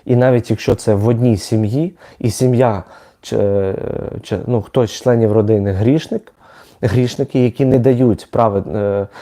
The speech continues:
християнину іти шляхом праведності, то в даному випадку так, Христос розділяє сім'ю.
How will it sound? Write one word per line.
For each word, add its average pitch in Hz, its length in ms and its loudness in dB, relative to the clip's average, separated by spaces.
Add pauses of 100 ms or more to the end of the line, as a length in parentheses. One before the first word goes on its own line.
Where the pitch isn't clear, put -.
християнину 113 760 0 (260)
іти - 240 -2
шляхом 107 340 -4
праведності, 127 640 -4 (440)
то 113 80 -2
в 107 40 0
даному 117 340 2
випадку 110 420 -2
так, 104 280 -2
Христос - 580 -2
розділяє 107 480 2
сім'ю. 104 420 -6